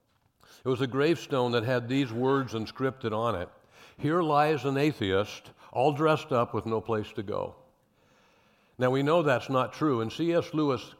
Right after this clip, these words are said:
re-, referenced that. When he heard of that, he said, "The person that was buried beneath that,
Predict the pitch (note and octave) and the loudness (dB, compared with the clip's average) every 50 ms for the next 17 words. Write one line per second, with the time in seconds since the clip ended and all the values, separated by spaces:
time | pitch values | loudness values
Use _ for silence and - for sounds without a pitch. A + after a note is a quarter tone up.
0 | _ - _ - _ _ _ _ _ - A#2+ B2 A#2 G2 - - _ - - B2+ | _ -20 _ -20 _ _ _ _ _ -4 -4 -4 -4 -4 -10 -20 _ -14 -10 -8
1 | A#2+ B2+ D3+ E3+ F3 F3 - D#3 B2+ A2 G2 - - A2 G2+ G2 G2 G#2 A2 A#2 | -4 0 0 0 0 0 0 -2 -2 -2 -4 -6 -2 -2 0 0 0 -2 -2 -2
2 | A#2 B2 B2 A2+ A#2+ F#3 G3 G#3 G3+ D3+ A2+ A2 G#2+ A2 G#2 - C3+ C3 B2 - | -2 -2 -4 -2 -2 -2 2 2 2 2 2 2 0 0 -2 -2 -4 -6 -4 -2
3 | - C3+ B2+ B2 A#2+ A2 - - E3+ F3 E3 - F3 F3 E3+ F3 F3 D#3 - - | -4 -4 -2 -2 -6 -6 -4 -2 -2 -2 -2 -4 -4 -2 -2 -2 -4 -6 -8 -20
4 | _ _ _ _ _ _ _ _ _ _ _ _ _ _ _ _ _ _ _ _ | _ _ _ _ _ _ _ _ _ _ _ _ _ _ _ _ _ _ _ _
5 | _ _ _ B2 A#2+ B2+ A#2 A2 A2 C3+ C3+ C#3+ D3 D3+ C3+ A#2+ B2+ B2 B2+ C3+ | _ _ _ -6 -4 -4 -6 -4 -2 0 2 2 2 0 0 -4 -4 -4 -2 -2
6 | C#3+ C#3+ C3+ - A2+ G2+ G1+ - F2+ - - | -2 -2 -2 -2 -4 -2 -2 -4 -8 -10 -14